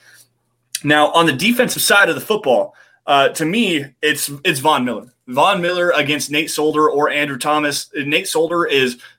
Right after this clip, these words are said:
is older. He's thirty-three years old. He opted out last season, uh, due to the ongoing pandemic. Um, he's starting to fall off a cliff ev-, ever since he left New England. He was already starting to see that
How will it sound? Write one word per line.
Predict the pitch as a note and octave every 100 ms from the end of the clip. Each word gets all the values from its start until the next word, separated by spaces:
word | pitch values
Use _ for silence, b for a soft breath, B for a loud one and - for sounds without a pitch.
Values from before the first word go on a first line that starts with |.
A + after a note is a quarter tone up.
| _
is | - B2+ A#2+
older. | C3+ D#3 E3
He's | D3+ D3
thirty-three | D#3 D#3+ E3 E3 E3
years | E3+ D3
old. | D3 D#3 C#3+ -
He | C#3 C#3 C#3+ B2 _
opted | - D#3+ E3+
out | E3 E3
last | D#3 D#3 D3+
season, | - D#3+ D#3 D#3 C#3+
uh, | - C3
due | B2 C#3
to | D3
the | C3
ongoing | C#3 C#3 C3+ C3
pandemic. | B2 A#2 A#2 D3+ E3+ E3 B B B
Um, | B2+ B2+ B2+
he's | C3+ D3 B2+ - _ -
starting | - C#3 D#3 D#3
to | C3+
fall | A#2+ C3+ D#3
off | D3 D3
a | B2+
cliff | - D#3+
ev-, | C#3+ C#3 -
ever | C#3+ E3
since | - D#3+
he | - D3
left | D3+ D3+
New | C3+
England. | D3+ D#3+
He | C3+
was | B2+ A#2+
already | - C3+ D3+
starting | - D3 D3
to | C3+ B2+ A#2
see | B2 D3
that | C3